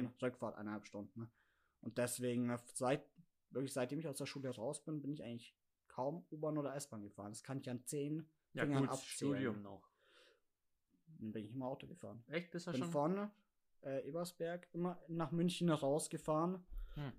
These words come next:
Speaker 2: Mit dem Auto. Oder halt mit dem Motorrad damals
Speaker 1: Das
Speaker 2: noch.
Speaker 1: ist ja auch einer, ich sag immer,
Speaker 2: <clears throat>
Speaker 1: naja, alle, die halt drei Buchstaben auf dem Kennzeichen haben, die können halt einfach nicht vernünftig Auto fahren, so wie Ebersberger, E B E,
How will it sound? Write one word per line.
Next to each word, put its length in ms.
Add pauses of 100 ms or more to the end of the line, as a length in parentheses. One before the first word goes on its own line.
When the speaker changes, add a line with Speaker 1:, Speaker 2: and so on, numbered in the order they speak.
(380)
Speaker 2:
Mit 100
dem 100
Auto. 420 (600)
Oder 180
halt 120
mit 100
dem 100
Motorrad 560
damals 300
Speaker 1:
Das 100
Speaker 2:
noch. 60
Speaker 1:
ist 140
ja 120
auch 120
einer, 440 (180)
ich 140
sag 200
immer, 360
Speaker 2:
<clears throat> 460
Speaker 1:
naja, 480 (220)
alle, 240
die 280
halt 300
drei 260
Buchstaben 580
auf 140
dem 120
Kennzeichen 720
haben, 300 (300)
die 120
können 320
halt 140
einfach 260
nicht 200
vernünftig 440
Auto 260
fahren, 360 (180)
so 160
wie 160
Ebersberger, 800
E 140
B 140
E, 360